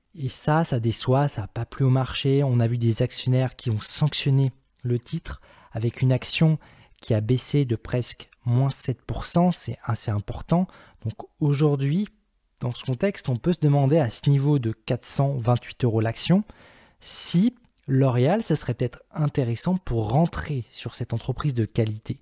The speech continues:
et se demander aussi quel prix on peut cibler avec L'Oréal. Tu sais, je suis ingénieur en finance de marché et pour répondre à cette question,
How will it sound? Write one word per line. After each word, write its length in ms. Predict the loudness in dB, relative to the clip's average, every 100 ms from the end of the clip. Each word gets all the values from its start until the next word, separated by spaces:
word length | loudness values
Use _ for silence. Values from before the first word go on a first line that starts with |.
| -6 -4
et 60 |
se 140 | 0 0
demander 400 | 2 2 2 0
aussi 440 | 0 0 -2 -2 _ _ _ -4
quel 180 | 0 4
prix 260 | 4 4
on 60 | 2
peut 160 | 2 0
cibler 500 | 0 0 4 8 8
avec 240 | 6 2
L'Oréal. 440 | 0 0 -2 -6 _ _
Tu 100 | -8
sais, 240 | 0 2
je 60 | 2
suis 160 | -2 -2
ingénieur 420 | 2 4 4 2
en 80 | 0
finance 320 | 0 0 2
de 60 | 4
marché 480 | 2 0 0 2
et 60 | 0
pour 220 | -2 0
répondre 360 | 0 2 2 2
à 80 | -2
cette 240 | -6 -6
question, 500 | -4 -4 2 2